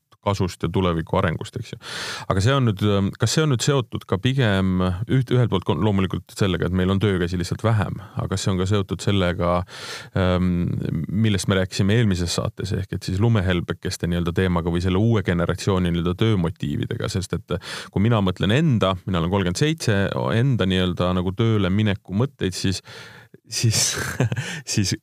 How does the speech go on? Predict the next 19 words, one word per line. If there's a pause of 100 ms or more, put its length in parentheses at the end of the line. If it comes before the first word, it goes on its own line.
(100)
oluline
nüanss
selle
juures
on
see,
et
ma
tahan, (340)
et (180)
see
oleks,
äh, (400)
selles
valdkonnas, (560)
kus
ma
tegutsen,
noh,